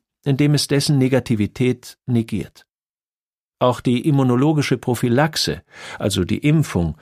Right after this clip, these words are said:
folgt der Dialektik der Negativität. Ins eigene werden dabei nur Fragmente des anderen eingeführt, um die Immunreaktion hervorzurufen.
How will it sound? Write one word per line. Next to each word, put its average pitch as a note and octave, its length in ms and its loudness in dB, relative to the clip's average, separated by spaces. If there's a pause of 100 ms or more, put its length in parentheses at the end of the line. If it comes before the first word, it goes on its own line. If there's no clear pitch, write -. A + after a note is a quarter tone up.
(120)
folgt - 440 0
der G#2+ 80 -2
Dialektik G#2+ 720 0
der G2+ 120 0
Negativität. G2+ 880 -4 (1000)
Ins A#2+ 280 -4
eigene F#3 680 4
werden D3+ 320 2
dabei C3+ 280 2
nur C3 220 2
Fragmente B2+ 800 0
des - 260 -4
anderen G2+ 420 -2
eingeführt, - 960 -4
um B2+ 140 0
die A#2 200 -2
Immunreaktion A#2 960 2
hervorzurufen. - 1000 -8